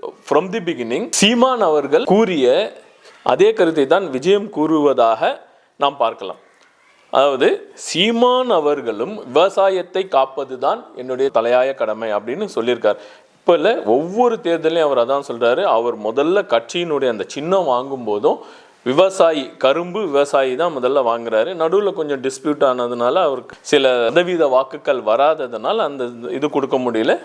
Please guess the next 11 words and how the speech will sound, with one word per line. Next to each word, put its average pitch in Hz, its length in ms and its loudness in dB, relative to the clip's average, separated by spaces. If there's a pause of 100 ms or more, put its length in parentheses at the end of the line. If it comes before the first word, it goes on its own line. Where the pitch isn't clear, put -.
(120)
மறுபடியும் 135 420 0
மைக் 147 320 -4
கொடுத்தாங்க. 117 540 -2 (360)
Again 170 480 0
he 127 280 2
has - 60 -6
gone 131 220 2
to 135 220 -2
court 156 260 2 (440)
and 151 280 0 (100)
that 113 100 2